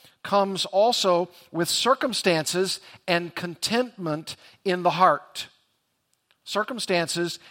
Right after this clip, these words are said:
and contentment in the heart. Look at verses eleven and twelve of Philippians four. He says,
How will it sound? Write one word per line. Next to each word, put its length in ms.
and 240
contentment 880
in 160
the 80
heart. 320
Look 100
at 80
verses 380
eleven 400
and 260
twelve 460
of 140
Philippians 480
four. 340
He 120
says, 440